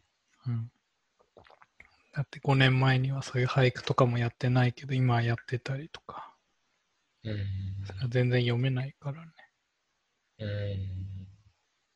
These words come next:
Speaker 1: その都度
Speaker 2: そうだ。
Speaker 1: その都度理想は変わるんじゃない？
Speaker 2: うん。
Speaker 1: もしかしたら、だから正社員の方が俺には合っ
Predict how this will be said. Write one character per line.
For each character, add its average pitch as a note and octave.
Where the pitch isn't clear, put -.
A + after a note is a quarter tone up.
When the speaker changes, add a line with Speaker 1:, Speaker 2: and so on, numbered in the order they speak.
Speaker 1:
そ -
の A#2
都 G#2
度 B2
Speaker 2:
そ -
う -
だ。 A#2
Speaker 1:
そ -
の B2
都 A#2+
度 A2+
理 A2+
想 A#2+
は A#2+
変 A#2
わ A#2
る B2
ん B2+
じ B2
ゃ B2+
な C3
い？ -
Speaker 2:
う G#2+
ん。 G2
Speaker 1:
も B2
し -
か A#2+
し -
た -
ら、 C3
だ A#2
か A#2
ら A2+
正 B2
社 B2
員 A#2
の A2+
方 A#2
が A2+
俺 A#2
に A#2
は A2
合 -
っ -